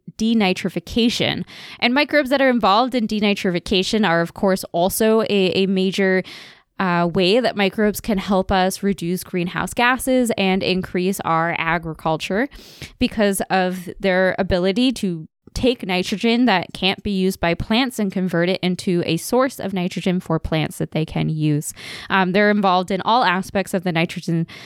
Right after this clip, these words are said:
cycle, which nitrous oxide is also a greenhouse gas that is a part of that cycle. Um, so microbes are also, uh,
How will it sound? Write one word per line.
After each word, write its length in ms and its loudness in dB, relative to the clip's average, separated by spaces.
cycle, 440 2
which 240 0
nitrous 460 -2
oxide 640 0
is 240 -6
also 400 4
a 40 2
greenhouse 540 0
gas 320 0
that 140 -2
is 160 -2
a 40 0
part 320 0
of 140 0
that 220 0
cycle. 440 0
Um, 160 -2
so 140 -2
microbes 460 0
are 160 -4
also, 440 2
uh, 220 0